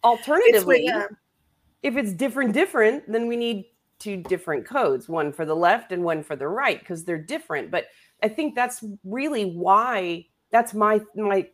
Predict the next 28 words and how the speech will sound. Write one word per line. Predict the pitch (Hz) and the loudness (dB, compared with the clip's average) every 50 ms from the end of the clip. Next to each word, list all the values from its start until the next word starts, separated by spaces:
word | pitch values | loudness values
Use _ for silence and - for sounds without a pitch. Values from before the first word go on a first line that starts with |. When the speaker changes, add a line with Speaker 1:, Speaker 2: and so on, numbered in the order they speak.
| _ | _
Speaker 1:
Christine | - - 185 170 - - 208 202 196 190 | -8 -6 -6 -6 -6 -4 -2 0 0 0
thought, | 175 180 165 151 151 151 - | 0 0 0 0 0 0 0
right? | 151 156 156 160 165 - - | 0 0 0 0 -2 -4 -4
Or, | 156 151 - | -4 -2 2
or | - 175 | 2 2
as | 170 165 165 | 2 0 -2
Kimberly | - - 240 233 220 202 175 175 | -4 -4 0 4 4 4 4 4
says | - - 170 160 156 | 2 2 2 2 2
it, | 170 160 - | -2 -6 -4
the, | - 165 156 156 - - | -2 0 0 0 0 -2
the | 160 175 | -6 -6
Kimberly-isms, | 175 - 233 220 220 208 196 185 180 - 175 180 165 147 151 143 147 147 151 | 0 0 0 2 4 4 6 6 4 4 0 -2 -2 -2 -2 -4 -4 -2 0
right? | 156 147 147 156 170 175 - _ _ _ _ - | 2 2 2 2 0 -2 -6 _ _ _ _ 0
That's | 196 220 | 4 8
a | 254 | 8
Speaker 2:
Yes, | 247 254 269 262 220 | 10 10 10 8 6
I | 240 240 | 6 6
love | 233 226 220 220 208 | 8 8 8 8 6
it. | 214 214 | 4 2
Speaker 1:
Christine-ism, | 220 202 180 165 180 170 170 185 202 214 - _ _ _ _ - | 2 2 2 0 -2 -2 -2 -2 -6 -10 -14 _ _ _ _ -4
uh, | 180 170 | -4 2
bar-, | 170 214 196 156 | 4 6 6 6
to | - - 208 | 4 0 2
borrow | 180 214 202 202 202 202 202 | 6 6 8 10 10 8 8
her, | 202 233 208 190 185 185 180 180 - _ | 8 6 6 6 6 6 2 0 -6 _
her | - 208 202 196 | 0 2 2 4
wisdom | 190 196 196 196 185 170 165 180 165 165 165 | 4 4 4 4 2 0 -2 -4 -4 -4 -6
there, | 160 156 160 170 196 - | -6 -6 -6 -6 -6 -8